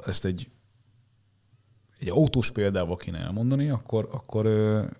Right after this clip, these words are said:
nézzük a, a klasszikus Piechi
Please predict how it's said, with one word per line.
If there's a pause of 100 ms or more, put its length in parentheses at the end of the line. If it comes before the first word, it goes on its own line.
nézzük
a,
a (240)
klasszikus (460)
Piechi